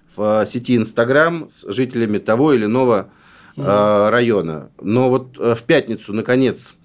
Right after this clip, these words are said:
Speaker 1: благодаря, э, рекомендации Роспотребнадзора,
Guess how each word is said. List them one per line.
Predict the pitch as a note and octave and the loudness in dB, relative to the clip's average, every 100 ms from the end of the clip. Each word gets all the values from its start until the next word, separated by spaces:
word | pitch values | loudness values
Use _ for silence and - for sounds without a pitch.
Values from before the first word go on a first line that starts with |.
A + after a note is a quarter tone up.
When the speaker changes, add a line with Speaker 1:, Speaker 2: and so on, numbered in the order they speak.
| _ - _ | _ -20 _
Speaker 1:
благодаря, | - G2+ A2 A#2+ B2+ B2 A2 F#2+ | -6 -2 0 2 2 4 2 -2
э, | - G#2 G#2 G2+ G2+ G2+ G#2+ | -4 0 2 2 2 2 0
рекомендации | G#2+ A#2+ B2 B2 A#2 G#2+ | 0 -2 0 0 -2 -4
Роспотребнадзора, | A2 A2 G#2 A2+ A2 A2 A2 A#2 G#2 F2+ E2+ | -4 -4 -4 -2 -2 -4 0 0 2 0 -4